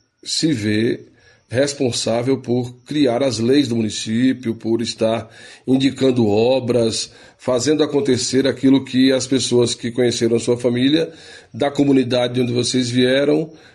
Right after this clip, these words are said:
de repente diz, "Não, a gente precisa aqui trazer água", e aquele tempo tinha que ter o dessalinizador. Detalhes assim. Nos fale um pouco da Iris vereadora.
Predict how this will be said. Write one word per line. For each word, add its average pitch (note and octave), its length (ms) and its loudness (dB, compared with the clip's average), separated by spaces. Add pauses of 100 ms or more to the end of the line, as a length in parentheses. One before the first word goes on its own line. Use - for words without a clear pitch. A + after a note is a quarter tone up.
de B2 100 -2
repente B2 360 -2
diz, B2 120 -4
"Não, C#3+ 100 2
a B2 360 0
gente A#2 120 -8
precisa A#2+ 340 -4
aqui A#2 500 -4
trazer A2 360 -2
água", A#2+ 500 -2
e A2+ 180 -2
aquele A2 300 -2
tempo A2 320 -4
tinha G#2+ 220 -2
que - 240 -16
ter - 180 -4
o A2+ 100 4
dessalinizador. A#2 1200 0 (360)
Detalhes F3+ 500 -2
assim. A2+ 340 -2 (280)
Nos - 160 2
fale G3+ 160 0
um F3+ 60 0
pouco C#3+ 240 0
da C#3 120 0
Iris A2+ 240 0
vereadora. G#2+ 500 -2